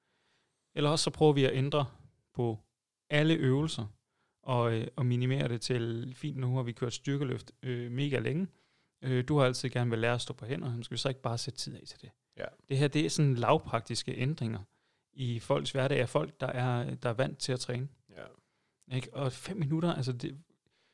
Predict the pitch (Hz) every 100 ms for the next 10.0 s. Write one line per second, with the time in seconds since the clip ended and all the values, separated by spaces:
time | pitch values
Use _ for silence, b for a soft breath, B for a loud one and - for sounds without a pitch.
0 | _ - 185 160 143 135 156 147 - 165
1 | 151 151 - 139 127 120 117 113 113 -
2 | - _ _ _ _ 139 131 143 147 127
3 | 120 - _ _ - - _ _ _ 131
4 | 87 120 120 87 85 85 78 - 80 -
5 | - 85 80 78 _ _ _ - 135 190
6 | 214 202 220 180 - - - 147 147 175
7 | 151 143 165 185 196 151 151 180 175 190
8 | 147 127 131 175 165 160 160 127 139 147
9 | 165 139 120 117 - 120 120 - 170